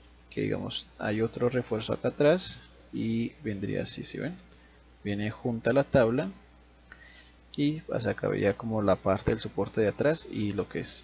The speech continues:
la tabla. Entonces vamos a seleccionar aquí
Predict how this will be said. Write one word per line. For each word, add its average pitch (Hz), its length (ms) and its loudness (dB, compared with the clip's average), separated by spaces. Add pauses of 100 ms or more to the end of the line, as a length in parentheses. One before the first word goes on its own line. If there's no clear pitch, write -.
(120)
la - 120 -4
tabla. - 340 -6 (1900)
Entonces - 140 -8
vamos 98 300 -4
a 107 100 4
seleccionar - 580 -4
aquí - 340 -8